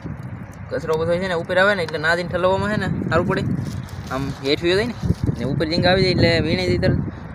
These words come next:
ને કચરો હતો આપણી એમાં પણ આમાં છે ને ઝીંગા હતા હો પાછા. ગમલા હતા, એક કાંટી છે, એવું બધું તો આપણે એમાંયથી. ને આપણે હવે કાંઠે થઈને ભગવાન છે.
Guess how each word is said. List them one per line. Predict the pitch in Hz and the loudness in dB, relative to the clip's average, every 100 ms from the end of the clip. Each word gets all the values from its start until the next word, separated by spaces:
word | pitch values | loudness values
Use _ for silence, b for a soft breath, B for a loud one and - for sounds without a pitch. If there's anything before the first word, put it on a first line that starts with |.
| - | -2
ને | 139 151 | 0 2
કચરો | 196 196 | 4 4
હતો | 208 | 6
આપણી | 208 208 | 4 4
એમાં | 208 | 2
પણ | 208 | 2
આમાં | 196 196 214 | 2 2 2
છે | |
ને | 220 | 2
ઝીંગા | 180 175 185 | 2 4 6
હતા | 160 165 | 6 6
હો | 202 | 4
પાછા. | - - - - - - - | 2 0 -2 0 0 0 0
ગમલા | 160 170 170 | 2 4 4
હતા, | 170 165 | 4 2
એક | 156 | 2
કાંટી | 151 165 165 | -2 -2 -2
છે, | 170 - - - - - - - - | -4 -4 -8 -6 -4 -2 -2 -4 -2
એવું | 131 131 | -2 -2
બધું | 143 156 | -2 -2
તો | 165 | 2
આપણે | 156 160 175 | 4 4 4
એમાંયથી. | 180 180 - - - - - - - - - - | 2 -2 -8 -12 -8 -8 -6 -8 -10 -12 -12 -8
ને | 120 | -2
આપણે | 131 160 160 | -2 0 2
હવે | 165 | 6
કાંઠે | 160 - | 6 8
થઈને | - - | 8 8
ભગવાન | - - | 6 6
છે. | - | 6